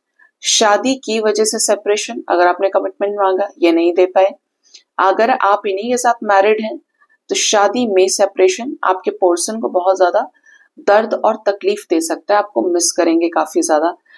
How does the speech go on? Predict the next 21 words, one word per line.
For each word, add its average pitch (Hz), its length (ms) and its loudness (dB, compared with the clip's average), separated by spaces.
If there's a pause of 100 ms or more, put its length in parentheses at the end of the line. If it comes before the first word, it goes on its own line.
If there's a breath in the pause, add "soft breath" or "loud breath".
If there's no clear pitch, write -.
(280 soft breath)
Financially 233 640 0
भी 240 120 0
हो 214 180 2
सकता 202 300 0
है 208 100 0
कि 214 140 -2
इनको 208 200 -4
कोई 208 180 -2
लॉस 160 460 0
चल 190 220 2
रहा 190 100 6
है 202 80 0 (440 soft breath)
या 214 100 4
आज 185 420 0
के 220 120 -2
दिन 180 180 0
में 180 100 2
कोई 196 160 2
लॉस 151 440 0
हो 160 80 4
जाए 175 260 -2